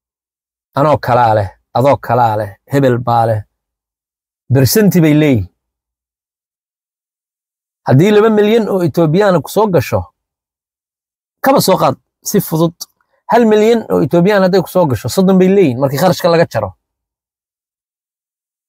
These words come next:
Boqolkiiba soddon bay leeyihiin. Marka waxaa laga yaabaa kharash markii laga jaro, wax laga jaro, hadday milyan faa'iido noqoto, toddobaatanna qofkaa leh,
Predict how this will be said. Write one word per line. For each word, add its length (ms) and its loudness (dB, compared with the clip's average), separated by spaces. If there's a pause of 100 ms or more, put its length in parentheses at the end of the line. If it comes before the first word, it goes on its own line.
Boqolkiiba 800 0 (1900)
soddon 360 2
bay 120 2
leeyihiin. 340 0 (680)
Marka 140 0
waxaa 160 2
laga 100 2
yaabaa 400 2 (540)
kharash 240 -2
markii 220 -4
laga 120 0
jaro, 160 -2
wax 100 -6
laga 200 0 (120)
jaro, 220 2 (400)
hadday 220 0
milyan 320 2
faa'iido 320 0
noqoto, 420 -4 (520)
toddobaatanna 600 0
qofkaa 520 -2
leh, 140 -2